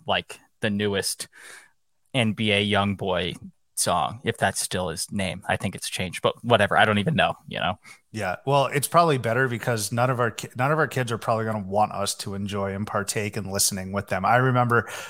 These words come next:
Speaker 2: I don't know, my, my parents, I don't know how I got, convinced them to do this, but they bought me a, the Closing the Curtains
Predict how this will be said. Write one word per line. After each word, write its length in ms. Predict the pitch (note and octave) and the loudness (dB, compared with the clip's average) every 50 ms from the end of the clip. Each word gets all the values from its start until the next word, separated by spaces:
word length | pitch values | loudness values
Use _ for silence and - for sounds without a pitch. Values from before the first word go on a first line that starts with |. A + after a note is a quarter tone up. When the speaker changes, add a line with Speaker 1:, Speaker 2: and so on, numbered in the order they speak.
| - - - | -14 0 2
Speaker 2:
I 80 | - | 4
don't 100 | B2+ A#2+ | 6 6
know, 140 | A2+ G#2+ G#2+ | 4 4 4
my, 180 | A2 A2+ A2+ A2 - - - - - _ | 4 4 2 2 -2 -8 -16 -20 -8 _
my 140 | - A#2 A2+ | 2 2 4
parents, 640 | - C#3+ C3 B2+ B2 A#2 - - - - - - _ _ - - | 4 4 6 6 4 4 4 2 2 2 0 -6 _ _ 2 4
I 80 | D3 E3 | 6 8
don't 80 | D#3 | 8
know 80 | B2 G2 | 8 6
how 240 | - C#3 D3+ C3+ A#2+ | 8 8 8 8 8
I 80 | A2 | 6
got, 360 | G2 A#2+ A#2 A2 - - - | 6 4 4 4 2 -4 -6
convinced 380 | - - A#2 G#2+ B2 C3 - - | -4 -2 0 2 2 2 2 0
them 140 | B2+ A2+ G2+ | 0 -2 -2
to 80 | F#2+ | 0
do 160 | F#2 B2 B2 A2+ | 0 2 2 4
this, 160 | G#2+ G#2 - | 2 0 0
but 100 | - F#2+ | -2 -2
they 120 | A#2+ A2 | -2 0
bought 300 | G#2+ B2+ A#2+ B2 B2 - | 4 6 6 6 6 4
me 340 | A#2 A#2+ A#2+ A#2 A#2 A#2 A2 - - | 2 0 2 2 2 0 0 2 2
a, 680 | A2+ A2 A2 A2 G#2+ G#2+ G#2+ G#2+ G#2+ G2+ G2+ F#2+ - - | 4 4 4 4 4 4 2 2 2 2 0 0 -2 -4
the 420 | A2+ A2+ A2 G#2+ G#2 G2 G2+ - - _ _ _ _ _ _ - | -2 0 0 2 0 0 -2 -4 -10 _ _ _ _ _ _ -10
Closing 360 | - - C#3 B2 A#2+ A2+ A#2+ A2+ | -2 2 2 4 4 4 2 0
the 60 | G#2+ | -2
Curtains 640 | - - A#2 A2 A2 A#2+ B2 A#2+ A2+ - - - | 0 0 0 0 2 0 0 0 0 0 -2 -4